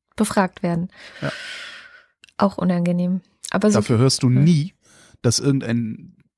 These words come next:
Speaker 2: Investigativreporter mal wieder aufgedeckt hat oder es geschafft hat, sieben Kilo Sprengstoff und mehrere Maschinengewehre an Bord einer El Al-Maschine <laughs> zu schmuggeln. Das passiert irgendwie nicht. Das passiert immer nur an deutschen Flughäfen <laughs> und an irgendwelchen anderen Airlines.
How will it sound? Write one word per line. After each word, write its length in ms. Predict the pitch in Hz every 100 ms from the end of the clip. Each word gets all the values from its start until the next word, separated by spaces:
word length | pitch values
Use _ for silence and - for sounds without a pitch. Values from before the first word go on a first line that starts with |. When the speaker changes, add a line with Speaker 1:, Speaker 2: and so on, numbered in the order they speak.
| _
Speaker 2:
Investigativreporter 1200 | - 131 120 - 120 113 165 151 110 - 107 104 120
mal 180 | 120 113
wieder 180 | 117 107
aufgedeckt 540 | 113 - 123 117 -
hat 240 | 135 -
oder 140 | 120 120
es 180 | 123 135
geschafft 400 | 143 127 117 131
hat, 160 | 131 - - - -
sieben 300 | 117 127 143
Kilo 280 | 127 143 123
Sprengstoff 800 | - - 127 160 - 98 - - - _ _
und 260 | 117 113 120
mehrere 360 | 123 131 123
Maschinengewehre 800 | 117 110 - 160 117 95 98 104
an 160 | 95 101
Bord 280 | 101 104 -
einer 520 | 117 104 104 104 104
El 160 | 64 117
Al-Maschine 540 | 147 175 120 - 113
<laughs> 0 |
zu 120 | 113 -
schmuggeln. 520 | - 113 98 101 104 - - - -
Das 80 | -
passiert 340 | - 120 147 -
irgendwie 280 | 165 139 151
nicht. 180 | 160
Das 120 | 101 -
passiert 280 | 101 127
immer 160 | 123 135
nur 140 | 139
an 80 | 135
deutschen 360 | 123 135 - 143
Flughäfen 1300 | - 143 - - - - - 196 - - - - -
<laughs> 40 |
und 240 | - - -
an 140 | 151 135
irgendwelchen 460 | 127 123 117 123
anderen 260 | 135 135 92
Airlines. 500 | - 107 107 110